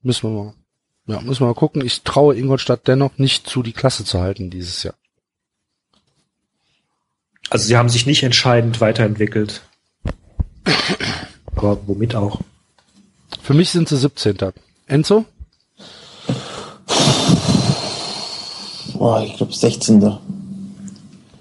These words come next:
Speaker 3: Wobei ich
Speaker 1: Ja.
Speaker 3: das echt spannend finde. Also das, das soll ich auch, äh, im Auge behalten mal.
Speaker 1: Also Richtung, Richtung nach oben.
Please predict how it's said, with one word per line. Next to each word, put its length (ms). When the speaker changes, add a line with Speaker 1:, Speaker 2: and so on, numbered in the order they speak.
Speaker 3:
Wobei 200
ich 60
Speaker 1:
Ja. 80
Speaker 3:
das 140
echt 220
spannend 420
finde. 200
Also 320
das, 340
das 140
soll 140
ich 120
auch, 160
äh, 200
im 120
Auge 200
behalten 400
mal. 200
Speaker 1:
Also 280
Richtung, 460
Richtung 280
nach 140
oben. 360